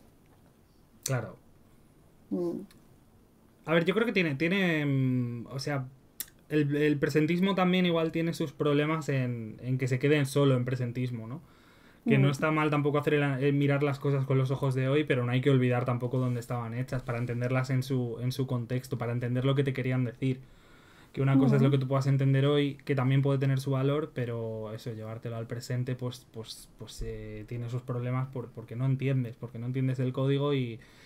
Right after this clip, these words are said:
Speaker 1: y bueno, nunca lo vas a entender realmente, pero si haces al menos el esfuerzo sistemático de intentar ponerlo en su contexto, pues te vas a llevar algo más aproximado.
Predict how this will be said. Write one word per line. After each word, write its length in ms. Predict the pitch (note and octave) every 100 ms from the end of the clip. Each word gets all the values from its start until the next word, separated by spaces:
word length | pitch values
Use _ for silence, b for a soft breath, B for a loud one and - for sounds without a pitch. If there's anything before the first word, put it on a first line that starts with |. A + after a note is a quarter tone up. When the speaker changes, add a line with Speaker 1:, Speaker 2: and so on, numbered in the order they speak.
| b
Speaker 1:
y 60 | -
bueno, 180 | E3 F#3
nunca 260 | D#3+ E3+
lo 80 | F#3
vas 160 | D3 C#3
a 40 |
entender 360 | C3 B2 B2+ C3
realmente, 440 | B2+ A#2+ C3 B2+
pero 120 | A2+ A#2
si 100 | B2+
haces 200 | B2+ C#3
al 120 | C#3
menos 220 | C#3 C#3
el 100 | C#3
esfuerzo 440 | C3 C3 C#3 C3+ C#3
sistemático 760 | C3+ C3 C#3 C3 C3+ C3+ C3+
de 340 | C3+ C3+ C3 C3
intentar 400 | C3 C3+ B2+ C3
ponerlo 280 | C#3 C3 C3+
en 60 | B2+
su 80 | B2+
contexto, 400 | B2+ B2+ B2 C3
pues 160 | C3
te 80 | -
vas 160 | C3 B2+
a 60 |
llevar 180 | A2+ G#2
algo 200 | G2 F#2+
más 160 | F#2+ A2
aproximado. 640 | G#2+ G#2+ - G#2 A2+ G#2